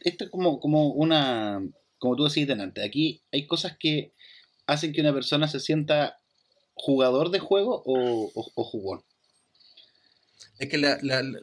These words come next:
Speaker 2: la pregunta también iba a qué juego recomendarías a alguien para iniciarse en los juegos de mesa. No, no es como una persona cualquiera, "Oye, juégate esto", sino que yo supongo que ya ha mostrado un cierto interés o que ha preguntado, "Oye,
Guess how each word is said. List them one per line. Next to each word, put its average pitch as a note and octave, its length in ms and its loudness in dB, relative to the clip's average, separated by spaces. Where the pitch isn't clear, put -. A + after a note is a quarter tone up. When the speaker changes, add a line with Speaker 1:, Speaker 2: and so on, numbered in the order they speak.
Speaker 2:
la C3 160 0
pregunta C#3+ 380 0
también C#3+ 360 0
iba D#3+ 340 -2
a A#2 300 0
qué D3 120 -6
juego D#3 240 0
recomendarías B2+ 720 -2
a - 20 0
alguien C3 320 -2
para A2+ 140 -2
iniciarse G#2+ 640 -4
en E3 40 -4
los D#3 100 -4
juegos E3 220 -4
de E3 80 -6
mesa. C#3+ 260 -4
No, A2 200 -2
no A2 160 0
es C#3+ 220 0
como B2+ 380 -6
una B2+ 280 -6
persona C3 280 -4
cualquiera, C#3 480 -4
"Oye, G3 160 -2
juégate F3 320 -4
esto", C#3 260 -6
sino B2+ 240 -4
que B2+ 300 -2
yo A#2+ 560 -2
supongo A#2 380 -4
que A#2 120 -4
ya B2 100 0
ha A#2+ 40 -2
mostrado A#2+ 400 -2
un B2+ 100 -8
cierto C3 300 -6
interés B2 600 -2
o A2 100 -10
que A2+ 100 -4
ha B2 60 0
preguntado, B2+ 400 -4
"Oye, D#3+ 360 -6